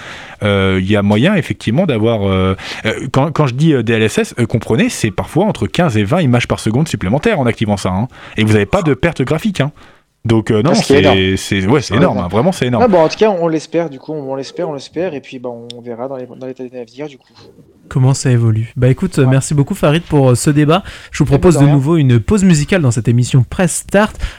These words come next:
Speaker 3: euh, encore une fois en lien avec, euh, les jeux vidéo. On va écouter du Travis Scott. Est-ce que, comme ça, vous avez une idée de quoi je pourrais vous parler après, en lien avec les jeux vidéo ?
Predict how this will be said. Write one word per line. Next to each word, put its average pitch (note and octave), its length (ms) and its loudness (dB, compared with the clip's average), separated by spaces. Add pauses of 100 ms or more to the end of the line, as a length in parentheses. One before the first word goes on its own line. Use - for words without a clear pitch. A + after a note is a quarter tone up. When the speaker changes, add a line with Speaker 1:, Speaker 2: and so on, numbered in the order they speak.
Speaker 3:
euh, B2 160 2
encore C3+ 280 4
une C3 100 6
fois - 160 0
en B2 100 6
lien C3+ 380 2
avec, B2 340 2
euh, B2 60 4
les A2+ 160 2
jeux B2 180 2
vidéo. F#3+ 420 2
On F3+ 40 0
va B2+ 100 2
écouter A#3 220 -2
du F3+ 100 -4
Travis G3+ 340 -2
Scott. - 400 -6
Est-ce - 140 -10
que, F#3 60 -2
comme E3 160 2
ça, G3 120 -2
vous F3 140 0
avez B2+ 140 2
une C3 100 2
idée D3+ 220 -2
de D#3 100 0
quoi C3 160 0
je C#3+ 80 -4
pourrais C#3 160 -2
vous B2+ 80 0
parler B2+ 240 0
après, C#3 320 -2
en B2 80 0
lien B2 120 2
avec C3 140 0
les C3+ 60 0
jeux A#2+ 120 2
vidéo ? A#2 280 -2